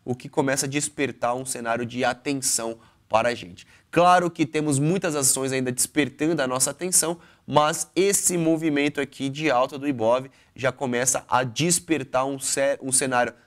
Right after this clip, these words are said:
lateral ou até mesmo uma leve movimentação corretiva. Se eventualmente a Bolsa de Valores passar por um período de queda,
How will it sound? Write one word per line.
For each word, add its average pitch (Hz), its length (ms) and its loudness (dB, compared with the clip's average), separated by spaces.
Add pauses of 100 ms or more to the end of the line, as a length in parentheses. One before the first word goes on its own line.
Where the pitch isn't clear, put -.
(100)
lateral 143 880 2
ou 143 140 -2
até 151 180 -4
mesmo 143 240 0
uma 151 140 -4
leve 139 300 0
movimentação 135 640 -6
corretiva. 131 600 -10 (280)
Se 240 460 6
eventualmente 180 920 0
a 135 40 0
Bolsa 131 260 -2
de 131 100 -10
Valores 120 380 -2
passar 120 460 -2
por 117 160 -14
um 117 80 -8
período 117 340 -4
de 147 120 -8
queda, 131 500 0